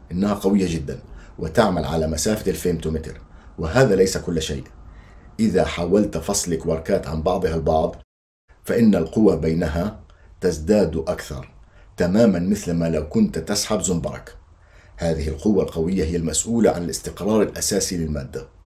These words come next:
هذه القوة الهائلة هي أيضا ما يغذي الاندماج النووي في النجوم، حيث تتحد النوى الأخف لتشكل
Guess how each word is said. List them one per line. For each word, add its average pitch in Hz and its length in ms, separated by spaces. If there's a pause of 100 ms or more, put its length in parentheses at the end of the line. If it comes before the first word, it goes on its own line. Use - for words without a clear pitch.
(480)
هذه 78 340
القوة 87 380
الهائلة 92 440
هي 87 240
أيضا 95 260
ما 85 140
يغذي 82 460
الاندماج 80 520
النووي 82 540 (280)
في - 60
النجوم، 87 460 (420)
حيث 85 360
تتحد 87 500
النوى 82 340
الأخف 98 500
لتشكل - 560